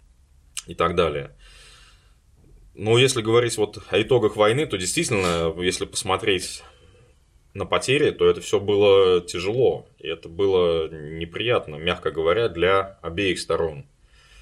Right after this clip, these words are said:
У нас постоянно путают общие потери Финляндии во Второй мировой войне,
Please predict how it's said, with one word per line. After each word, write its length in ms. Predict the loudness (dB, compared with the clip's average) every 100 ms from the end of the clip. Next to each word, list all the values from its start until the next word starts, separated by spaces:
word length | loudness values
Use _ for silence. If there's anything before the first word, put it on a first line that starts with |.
| -20 _ _
У 80 | -4
нас 160 | -4
постоянно 480 | -2 -2 2 2 0
путают 600 | -4 -8 -4 -4 -4 -12 -20 _ _ _ _
общие 400 | -2 0 0 -4
потери 480 | -2 -2 0 -2 -4
Финляндии 680 | -6 0 0 0 -4 -10 -10
во 80 | -12
Второй 320 | -6 -2 -2
мировой 320 | -2 -4 -4
войне, 480 | -4 -8 -8 -12 -16